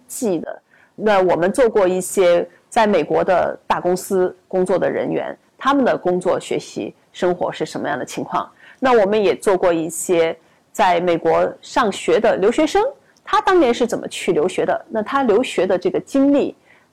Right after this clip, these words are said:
是什么样的，不同年龄段的学生以及他们家长的一些反应。那我们还去访谈一些创业者，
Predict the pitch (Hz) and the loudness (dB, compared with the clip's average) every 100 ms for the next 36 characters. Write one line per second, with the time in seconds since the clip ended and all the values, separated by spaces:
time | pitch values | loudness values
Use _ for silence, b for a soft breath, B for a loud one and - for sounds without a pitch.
0 | - - - 175 139 - 143 170 131 151 | -20 -10 -2 -2 -2 -4 0 0 -2 -6
1 | - _ _ b b - 330 254 214 170 | -8 _ _ b b -2 0 2 2 2
2 | 160 185 165 - - - 226 165 147 - | 2 0 0 -4 -10 -6 -4 -4 -8 -12
3 | _ b b - - 185 180 190 233 247 | _ b b -12 -4 -2 0 0 0 0
4 | 240 311 311 180 117 156 165 - - 147 | 2 0 0 -2 -2 -4 -6 -10 -10 -10
5 | - _ b b b 262 247 220 269 220 | -12 _ b b b 2 4 4 0 2
6 | 208 240 254 - 240 196 170 175 202 202 | 2 2 0 -4 0 0 0 -2 0 0
7 | 214 - 403 415 - - - | -2 0 2 2 2 -2 -8